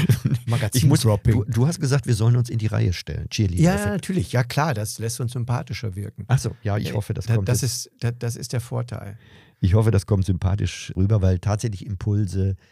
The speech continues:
Speaker 1: auch ein Wirtschaftsmagazin, was viele Studierende wahrscheinlich gar nicht interessieren würde. Für mich war es interessant, weil ich wusste, dass Karl Gerstner da mal dran gearbeitet hat. Dementsprechend, sage ich mal, fand ich das damals richtig cool.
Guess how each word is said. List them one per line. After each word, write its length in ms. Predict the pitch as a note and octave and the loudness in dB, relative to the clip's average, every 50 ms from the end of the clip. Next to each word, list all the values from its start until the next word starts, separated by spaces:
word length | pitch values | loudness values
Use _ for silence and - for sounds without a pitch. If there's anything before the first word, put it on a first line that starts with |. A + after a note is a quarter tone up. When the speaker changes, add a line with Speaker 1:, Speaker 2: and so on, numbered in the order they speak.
| _ _ _ _ _ _ _ | _ _ _ _ _ _ _
Speaker 1:
auch 180 | - G#2+ G#2 | 0 2 4
ein 100 | A#2+ A#2 | 4 4
Wirtschaftsmagazin, 680 | G2 G#2+ - - G#2 - - G2+ F#2+ G2 F#2+ - G#2 G2 | 4 4 2 2 0 2 2 4 4 4 4 2 2 2
was 140 | F#2+ F#2 - | 4 2 2
viele 380 | - - - - - C#3+ B2+ G#2+ | -2 -6 -10 -6 -2 0 0 0
Studierende 460 | - - - G2 F2+ G2 G2 G2+ G2 | 0 2 2 2 4 4 4 4 4
wahrscheinlich 340 | F#2 F2+ - F#2 F2+ F2+ F2 | 4 2 2 2 0 0 -2
gar 120 | - G2 F#2 | -2 -2 -2
nicht 120 | F#2 E2+ | -2 -2
interessieren 480 | F2+ F#2+ - E2+ - - G#2 G#2+ F#2+ E2+ | -2 -4 -4 -4 -2 0 2 2 2 2
würde. 160 | F2+ E2 E2 | 2 2 2
Für 140 | - A#2+ A2 | 4 4 4
mich 280 | A2 B2+ C3 - - | 4 4 2 0 0
war 160 | F2+ F2+ F#2 | 0 2 2
es 100 | A2 G#2+ - | 2 0 0
interessant, 720 | - A2+ G2+ - G2+ F#2+ - G2 F2+ G#2 C3 F#3+ - - _ _ _ _ _ _ _ _ _ _ _ _ _ | -2 -4 -2 0 -2 0 2 2 2 2 0 -2 -4 -10 _ _ _ _ _ _ _ _ _ _ _ _ _
weil 160 | - E2+ F2 F#2 | -2 -2 0 0
ich 140 | F#2 F2+ | 0 0
wusste, 220 | G2 A2 A2+ - - | 0 0 0 -2 -4
dass 160 | F#2+ F2+ - | -4 -4 -4
Karl 200 | - - F#2 G2 | -4 -2 -2 -2
Gerstner 420 | G2 F#2+ G2 F2+ F#2 - - F#2+ F2+ | 0 0 0 0 0 -2 -2 -2 0
da 100 | F2+ F#2 | 0 0
mal 100 | E2+ E2 | -2 -4
dran 180 | - - F#2+ | -6 -6 -4
gearbeitet 560 | F#2+ F2+ - - G2+ F2+ E2+ - - - - - | -4 -4 -2 -2 -2 -2 -2 -4 -6 -8 -10 -12
hat. 200 | - - - _ _ _ | -14 -14 -16 _ _ _
Dementsprechend, 680 | - F#2 F#2 F#2 F2+ F#2 F#2 - - - F2+ - - F#2 | -6 -4 -2 -2 -2 -4 -6 -6 -4 -6 -4 -4 -4 -2
sage 160 | - F#2+ F2+ | -2 0 -2
ich 120 | E2 - - | -2 -2 -2
mal, 80 | F#2+ E2+ | -2 0
fand 200 | - - F#2+ F2+ | 0 0 0 0
ich 80 | E2 | 0
das 140 | - - - | -4 -4 -4
damals 440 | - F#2+ F#2 F#2 F2+ F2+ - - - - | -2 -2 0 0 0 -2 -4 -6 -6 -6
richtig 580 | F#2+ F2 F2 F2+ F#2+ G2+ - - - - - | -6 -4 -4 -4 -4 -4 -4 -8 -14 -14 -10
cool. 180 | - - - | -8 -8 -8